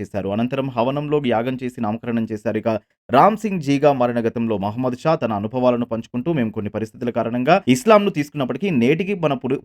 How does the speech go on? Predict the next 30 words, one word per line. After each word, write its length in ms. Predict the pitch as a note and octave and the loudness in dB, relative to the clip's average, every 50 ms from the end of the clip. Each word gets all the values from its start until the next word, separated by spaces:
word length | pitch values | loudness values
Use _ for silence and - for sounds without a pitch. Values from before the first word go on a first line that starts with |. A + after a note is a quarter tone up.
| _ | _
పూర్వీకుల 600 | C#3+ D3 D#3 D#3+ E3 - - D3 C3+ C3 C3+ C3 B2 | 0 2 2 2 2 0 2 2 2 4 4 2 2
రక్తం 380 | G#2+ A2 - _ D3 D3 C#3 | 0 -2 -2 _ -4 -2 0
మాలో 360 | A#2+ A2 A2+ A2+ A#2+ A#2 A2 - _ _ _ - | 0 2 2 2 0 -2 -2 -8 _ _ _ -2
ప్రవహిస్తోంది. 560 | G#2+ G#2+ A#2 A2+ A#2+ A#2+ - C3 A#2+ B2+ C#3+ | 0 2 2 2 0 -2 -2 -2 0 0 0
ఇది 160 | C#3 B2 B2 | 2 2 2
మన 240 | A#2+ A2+ A2 A2 A2 | 2 4 2 2 2
మూలాలతో 580 | G#2+ G#2 G#2+ A#2+ C#3 D3+ D3 C#3+ C3+ C3+ D3+ C3+ | 2 2 2 4 4 4 4 4 2 0 -2 -2
మనల్ని 300 | B2+ A#2 A2+ A2+ A2 A2 | -2 0 0 0 0 -2
అనుసంధానం 500 | G2+ G#2+ A2+ - B2+ B2 B2 A#2+ A#2 A2+ - | -2 -2 -4 -4 -2 -2 0 0 0 -2 -4
చేసింది. 320 | A2+ G#2+ - A#2+ A#2 A#2 | -6 -6 -4 -2 0 0
అందుకే 280 | A2+ G2+ G#2 A2+ A2+ B2+ | 0 0 -2 -2 -2 -2
అందరం 260 | A2+ G#2 G#2+ G#2 G2+ F#2+ | -2 0 -2 -2 -4 -4
తిరిగొచ్చామని" 600 | - G#2+ A2 B2 A#2+ - C3 A#2+ A#2 A#2 C#3 D3+ | -6 -4 -4 -2 -4 -2 0 0 0 0 0 0
అన్నారు. 300 | C3+ G#2+ G2 G2 F#2+ F#2+ | 0 0 -2 -2 -2 -4
హిందూ 300 | F#2 G#2+ A#2+ C#3 D#3 D#3 | -2 0 0 2 2 2
మతంలోకి 420 | D3+ D3 D#3 D3 D3 C#3+ C#3 C#3+ | 2 0 0 0 -2 -4 -4 -4
తిరిగి 200 | C3 C#3 C3+ C3+ | -6 -4 -4 -2
వచ్చిన 260 | C#3 C#3 B2+ - C3+ | -2 -4 -4 -4 -4
వారిలో 280 | C3 C3 B2+ C3 D3 E3+ | -2 -2 0 0 -2 -2
కొంతమంది 420 | E3 C#3+ B2 B2+ A#2+ A#2+ A#2+ A#2+ | -2 -2 -2 -2 0 0 -2 -2
పిల్లలతో 380 | A#2 B2 B2 B2 B2 A#2+ B2+ A#2 | -2 -2 -2 -2 -2 -2 -2 -2
పాటు 200 | A#2+ A#2+ A#2+ D#3+ | -2 -2 -2 0
యాభై 300 | D#3 B2+ A#2 - A#2+ A#2+ | 0 0 2 2 0 0
ఐదు 100 | A2+ A#2 | 0 0
మంది 180 | A#2 A2+ A2 | -2 -2 -2
యువకులు, 320 | A2 A2 A2+ - B2+ C3+ D#3+ | -4 -4 -4 -4 -2 -2 0
యాభై 280 | D#3 B2 G#2+ G#2+ A2+ | 0 0 0 0 0
మంది 180 | A2 A2 G#2+ G#2+ | -2 -2 -2 -2
మహిళలు 340 | G#2+ G#2+ A2+ A2+ A#2 A#2 A2+ | -2 -2 -2 -2 -2 -2 0
ఉన్నారు. 340 | A#2 A#2+ B2 C3 F#3 G3+ | 0 0 0 0 0 -2